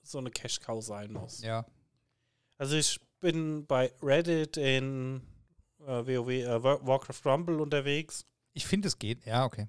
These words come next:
Speaker 2: Mhm.
Speaker 1: Und da war dann heute so ein bisschen die Diskussion, wir haben ja vorhin mal kurz in der Vorbereitung drüber gesprochen, hier nicht,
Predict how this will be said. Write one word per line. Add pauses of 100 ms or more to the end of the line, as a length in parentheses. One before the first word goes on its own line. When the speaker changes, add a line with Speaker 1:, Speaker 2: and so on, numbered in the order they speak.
(120)
Speaker 2:
Mhm. (680)
Speaker 1:
Und
da
war
dann
heute
so
ein
bisschen
die
Diskussion,
wir
haben
ja
vorhin
mal
kurz (880)
in
der
Vorbereitung
drüber
gesprochen,
hier
nicht,